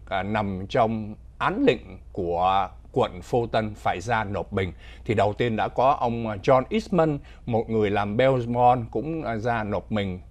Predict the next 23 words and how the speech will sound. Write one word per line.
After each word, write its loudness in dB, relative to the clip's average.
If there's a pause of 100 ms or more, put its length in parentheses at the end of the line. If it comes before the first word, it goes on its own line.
à, -8
ngày -2
hôm -4
qua. 6 (220)
Hôm 2
nay 2
thì -6
ông -4
John 0
Eastman -2 (280)
và 0
sắp 0
tới 6
đây 4
sẽ -4
có 2
những -2
nhân -2
vật -6
khác 0
ra -2
xuất -2
hiện. 0